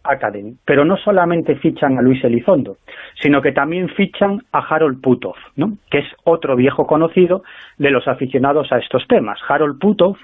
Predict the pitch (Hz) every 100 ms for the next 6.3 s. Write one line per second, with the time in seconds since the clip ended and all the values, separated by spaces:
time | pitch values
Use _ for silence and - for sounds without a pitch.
0 | _ 123 - 139 143 131 127 143 196 175
1 | 202 _ _ - - _ 143 131 131 170
2 | 175 135 123 117 117 117 117 147 147 160
3 | - 185 160 156 156 - - _ _ 147
4 | 135 - 214 196 160 139 131 127 127 196
5 | 160 123 - 127 123 123 156 196 160 160
6 | 143 120